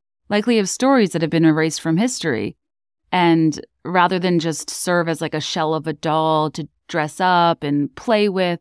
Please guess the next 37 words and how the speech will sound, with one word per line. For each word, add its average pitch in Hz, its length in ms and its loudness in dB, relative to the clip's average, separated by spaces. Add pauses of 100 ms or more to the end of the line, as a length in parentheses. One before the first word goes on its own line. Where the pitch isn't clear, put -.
(120)
they 208 160 2
also 254 220 0
had 233 140 -2
books 226 300 -2
that 170 120 2
were 175 80 2
actually 220 400 0
good 170 580 0
with, 190 120 -8
like, 196 160 -4
really 175 400 0
beautiful 240 460 -2
illus-, 254 300 -4
illustrations 196 800 -2
and 170 240 -2 (500)
real 202 220 0
stories 254 380 0
of 226 100 -4
hardship 185 720 -2
and 156 200 0
friendship 196 580 -2
and 147 220 -2
triumph. 175 680 0
And 170 280 0
as 190 260 -4
we've 208 160 -4
talked 214 320 -4
about 220 200 0
before, 147 360 -4
like, 147 340 -4 (540)
even 202 200 2
though 220 140 4
they 233 140 4
were 165 100 0
dealing 175 400 -2
with 170 140 -2
things 156 580 -2